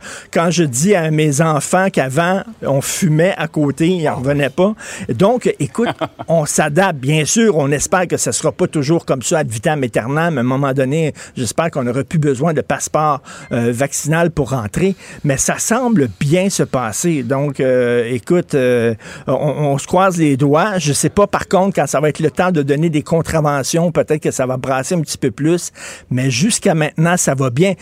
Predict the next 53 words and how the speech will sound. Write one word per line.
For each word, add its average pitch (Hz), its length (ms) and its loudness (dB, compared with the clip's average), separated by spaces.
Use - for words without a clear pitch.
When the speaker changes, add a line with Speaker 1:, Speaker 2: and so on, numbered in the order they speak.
Speaker 1:
Et 143 60 0
la 127 80 2
même 156 220 2
chose 202 300 2
aussi, 208 200 -4
quand 143 160 -2
on 135 40 -2
va, 139 400 2
quand 165 140 2
on 165 60 2
avait 151 160 4
annoncé 160 460 0
qu'on 185 80 0
n'a 131 80 0
plus 135 80 -2
le 143 80 0
droit 156 80 4
de 160 60 -4
fumer 160 240 2
sur 151 140 -2
les 135 140 0
terrasses, 147 560 0
on 123 80 -6
dit, « 113 100 -8
Ça 143 140 -6
va 165 80 -8
être 165 140 -10
épouvantable 202 1200 -2
sur 180 140 -8
les 185 140 0
terrasses. » 175 560 -2
Mais 233 160 0
non, 202 260 0
on 156 140 2
va 180 120 2
sur - 160 -4
les 208 140 2
terrasses 190 440 0
et - 20 2
on 170 80 2
ne 165 100 2
fume 196 300 0
plus. 151 320 -2
Donc, 165 280 0
on 143 180 2
verra 170 260 2
ce - 80 -6
que 160 80 -2
ça 143 140 0
Speaker 2:
Mm. 151 40 0
Speaker 1:
donne 165 140 2
pour 143 120 0
mercredi. 127 600 -6